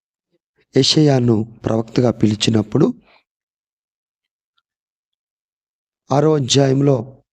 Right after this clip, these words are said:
పిలిచినప్పుడు, ఆ పరిశుద్ధుడు అని కీర్తించాడు, కీర్తించారు.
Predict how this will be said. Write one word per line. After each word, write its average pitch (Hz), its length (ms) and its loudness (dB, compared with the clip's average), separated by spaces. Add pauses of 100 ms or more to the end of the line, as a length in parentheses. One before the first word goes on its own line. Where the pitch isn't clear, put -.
(140)
పిలిచినప్పుడు, 131 720 0 (2500)
ఆ 131 80 0
పరిశుద్ధుడు 160 800 0 (140)
అని 120 400 -4 (1300)
కీర్తించాడు, 117 1040 0 (1500)
కీర్తించారు. 143 720 -2